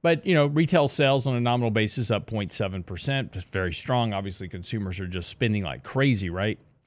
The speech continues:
Um, as we've talked about before, you know, you gotta be a little careful with that data because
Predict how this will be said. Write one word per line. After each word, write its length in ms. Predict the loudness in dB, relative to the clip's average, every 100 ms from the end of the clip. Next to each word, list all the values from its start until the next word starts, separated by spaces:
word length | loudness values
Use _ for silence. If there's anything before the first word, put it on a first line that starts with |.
| -6
Um, 560 | -2 0 0 0 -4 -4
as 220 | -4 -4
we've 100 | -4
talked 300 | 2 2 2
about 220 | 2 0
before, 340 | 0 -4 0 2
you 60 |
know, 60 | 2
you 60 | 2
gotta 140 | 0
be 100 | 2
a 40 |
little 100 | 0
careful 400 | -2 -2 -2 0
with 140 | -2 0
that 180 | -2 0
data 260 | 0 2
because 680 | -2 -4 0 2 2 0 -6